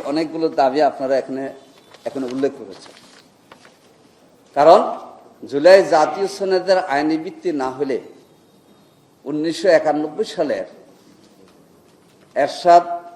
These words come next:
পতনের পরে যে অঙ্গীকার ছিল, সে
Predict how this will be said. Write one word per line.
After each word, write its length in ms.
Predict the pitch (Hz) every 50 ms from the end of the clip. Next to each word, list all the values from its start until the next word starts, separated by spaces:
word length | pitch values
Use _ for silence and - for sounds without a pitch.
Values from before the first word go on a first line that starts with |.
| -
পতনের 440 | - 156 151 - 160 147 147 143 143 - -
পরে 220 | 127 120 107 95 80 - - _ _ _ _ _ _ _ _ _ _ _ _ - - - _ _ _ - 101
যে 100 | 123 147 156 156 151 143
অঙ্গীকার 420 | 147 147 147 139 - 151 147 131 - -
ছিল, 140 | - 143 120 110 90 - - - 101 95 - - - _ _ _ _ _ _ _ _ _ _ _ _ _ _ _ _ -
সে 200 | - - 170